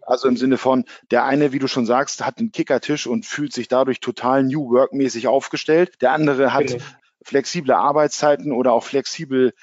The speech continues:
Speaker 1: Arbeitsplätze und sagt, damit ist New Work, aber so eine richtige Definition, die so für alle allgemeingültig ist, haben die Firmen zumindest in meiner Wahrnehmung selber für sich nicht, ne? Oder wie sieht, wie siehst du das?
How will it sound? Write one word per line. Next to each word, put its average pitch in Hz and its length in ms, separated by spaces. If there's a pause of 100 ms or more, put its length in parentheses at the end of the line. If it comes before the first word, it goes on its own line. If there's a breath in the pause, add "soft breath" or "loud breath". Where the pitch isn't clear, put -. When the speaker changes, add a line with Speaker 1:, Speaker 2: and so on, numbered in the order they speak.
(120 soft breath)
Speaker 1:
Arbeitsplätze 139 920 (220 soft breath)
und 127 240
sagt, 127 260
damit 135 340
ist 127 160
New 143 200
Work, 139 260
aber 127 220
so 135 80
eine 127 120
richtige 151 380
Definition, 143 680
die 123 120
so 113 180
für - 240
alle 123 220
allgemeingültig 143 800
ist, - 180 (260 loud breath)
haben 143 220
die 127 100
Firmen 220 360
zumindest 113 460
in 107 100
meiner 110 280
Wahrnehmung 123 460
selber 131 320
für 143 140
sich 135 220
nicht, 147 400 (100)
ne? 117 260 (300)
Oder 120 200
wie 117 80
sieht, 107 220 (140)
wie 117 60
siehst 113 200
du 110 60
das? 87 300